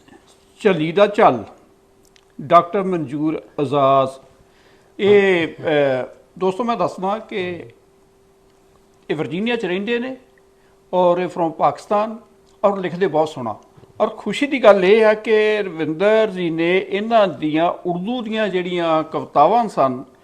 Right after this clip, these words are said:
ਉਹਨਾਂ ਨੂੰ ਪੰਜਾਬੀ ਦੇ ਵਿੱਚ ਕਲਮਬੰਦ ਕੀਤਾ ਆ, ਪੰਜਾਬੀ ਦੇ ਵਿੱਚ ਉਹਦਾ ਅਨੁਵਾਦ ਕੀਤਾ। ਔਰ ਇਹ ਮੈਂ, ਇਹ ਤੁਹਾਨੂੰ ਦੱਸ ਵੀ ਦਿੰਦਾ, ਇਹਦਾ ਜਿਹੜਾ ਉਤਲਾ ਪੇਜ ਆ, ਉਹ ਵੀ ਬੜਾ ਖੂਬਸੂਰਤ ਉਹਨਾਂ ਬਣਾਇਆ।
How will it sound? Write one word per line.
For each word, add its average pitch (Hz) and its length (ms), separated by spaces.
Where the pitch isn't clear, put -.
ਉਹਨਾਂ 233 200
ਨੂੰ 226 100
ਪੰਜਾਬੀ 156 460
ਦੇ 165 100
ਵਿੱਚ 160 200
ਕਲਮਬੰਦ 127 480
ਕੀਤਾ 104 460
ਆ, 95 100
ਪੰਜਾਬੀ 147 340
ਦੇ 160 100
ਵਿੱਚ 151 200
ਉਹਦਾ 170 260
ਅਨੁਵਾਦ 127 360
ਕੀਤਾ। 104 380
ਔਰ 175 280
ਇਹ 180 100
ਮੈਂ, 151 500
ਇਹ 131 120
ਤੁਹਾਨੂੰ 147 260
ਦੱਸ 156 240
ਵੀ 214 60
ਦਿੰਦਾ, 196 340
ਇਹਦਾ 220 340
ਜਿਹੜਾ 170 220
ਉਤਲਾ 180 280
ਪੇਜ 175 380
ਆ, 208 60
ਉਹ 196 180
ਵੀ 226 100
ਬੜਾ 190 180
ਖੂਬਸੂਰਤ 220 540
ਉਹਨਾਂ 151 160
ਬਣਾਇਆ। 113 340